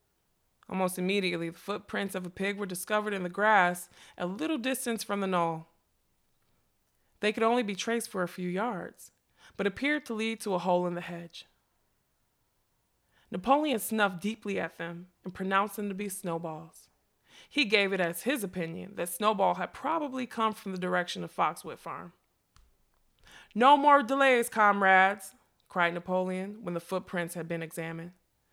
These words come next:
"There is work to be done. This very morning, we begin rebuilding the windmill, and we will build all through the winter, rain or shine. We will teach this miserable traitor that he cannot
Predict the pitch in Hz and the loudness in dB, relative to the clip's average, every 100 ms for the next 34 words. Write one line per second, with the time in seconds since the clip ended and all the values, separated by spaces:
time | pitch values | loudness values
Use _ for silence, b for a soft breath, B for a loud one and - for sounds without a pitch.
0 | b b b b b 185 233 214 180 220 | b b b b b 4 6 6 6 6
1 | 247 - 185 180 175 156 - 185 _ _ | 6 4 -4 0 0 0 -4 -12 _ _
2 | _ _ _ _ _ _ _ - 208 269 | _ _ _ _ _ _ _ -12 -6 -6
3 | 277 320 294 262 247 208 180 165 175 _ | -4 -4 -2 2 4 4 2 -4 -10 _
4 | - 185 226 233 196 175 196 190 185 180 | -10 -6 -2 -2 -4 -2 -2 -2 -2 0
5 | 190 180 185 175 165 175 185 180 170 156 | 0 0 -2 -4 -4 -2 -2 0 -4 -6
6 | 165 _ _ _ B B B - 175 196 | -12 _ _ _ B B B 0 0 2
7 | 247 226 196 185 185 202 214 214 214 220 | 0 0 4 6 10 10 10 8 4 -4
8 | 202 196 185 185 156 175 180 196 175 165 | -2 0 -2 -2 -6 2 4 4 2 -4
9 | 170 170 170 - _ _ _ _ b b | -8 -8 -12 -18 _ _ _ _ b b
10 | 220 214 202 - 311 - 226 214 190 196 | -6 -2 -2 0 -2 0 -2 -2 -2 -2
11 | 190 180 175 - 220 226 240 269 - B | 0 -2 -4 -2 0 2 0 -4 -10 B
12 | B - 180 185 247 208 180 196 226 185 | B 0 2 2 -2 -2 0 4 2 0